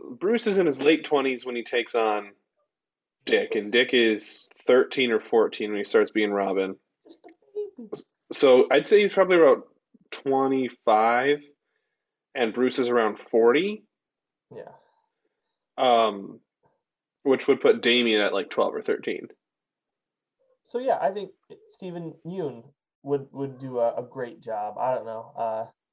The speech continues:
Speaker 2: he's even got, like, black hair naturally. It just,
Speaker 1: Mm-hmm.
Speaker 2: it just fits. I mean, obviously he's Asian, and I don't know if I've ever seen an Asian Robin before,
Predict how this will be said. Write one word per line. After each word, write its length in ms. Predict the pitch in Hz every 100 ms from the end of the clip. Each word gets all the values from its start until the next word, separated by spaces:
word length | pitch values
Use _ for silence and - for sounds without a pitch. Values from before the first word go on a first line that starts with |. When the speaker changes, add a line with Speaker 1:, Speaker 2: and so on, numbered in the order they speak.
| _ _
Speaker 2:
he's 220 | 151 165
even 180 | 185 190
got, 160 | 190 170
like, 160 | 156
black 300 | 135 127 135
hair 200 | 127 123
naturally. 540 | 127 117 127 - 139 156 _ _ _
It 160 | 143 123
just, 220 | 120 117
Speaker 1:
Mm-hmm. 160 | 131 135 -
Speaker 2:
it 120 | 135 127
just 240 | 139 -
fits. 280 | 151 165 -
I 80 | 165
mean, 240 | 208 190
obviously 640 | 143 180 190 - 165 139 143 _ - - _ _ -
he's 320 | - 143 135
Asian, 480 | 143 165 135 117 123
and 100 | 117
I 60 |
don't 400 | 117 127 120 135
know 140 | 127 117
if 100 | 117
I've 140 | 113
ever 140 | 113
seen 340 | 110 - 123 127
an 80 | 135
Asian 500 | 127 135 143 139 139 _ _ _ _ _ _ _
Robin 360 | 120 123 160 170
before, 480 | 180 185 180 185